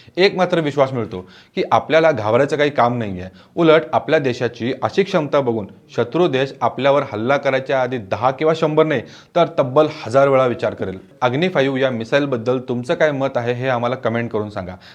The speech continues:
भारताने अशा लांब पल्ल्याच्या मिसाईल्स अजून बनवल्या पाहिजेत की नाही, ते सुद्धा तुम्ही आम्हाला कमेंट करून सांगा. अमेरिका की चीन यापैकी कोण लाँग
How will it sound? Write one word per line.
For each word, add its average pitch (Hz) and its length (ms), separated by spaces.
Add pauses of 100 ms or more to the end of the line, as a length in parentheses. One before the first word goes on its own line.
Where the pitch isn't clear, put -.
(120)
भारताने 110 540
अशा 120 340
लांब 113 340
पल्ल्याच्या 123 440
मिसाईल्स 117 500 (100)
अजून 131 280
बनवल्या 139 340
पाहिजेत 120 380 (100)
की 156 60
नाही, 123 280 (300)
ते 160 100
सुद्धा 151 300
तुम्ही 143 260
आम्हाला 135 220
कमेंट 120 320
करून 110 160
सांगा. 92 260 (520)
अमेरिका 180 460
की 185 180
चीन 127 380 (260)
यापैकी 143 500
कोण 165 440
लाँग 139 240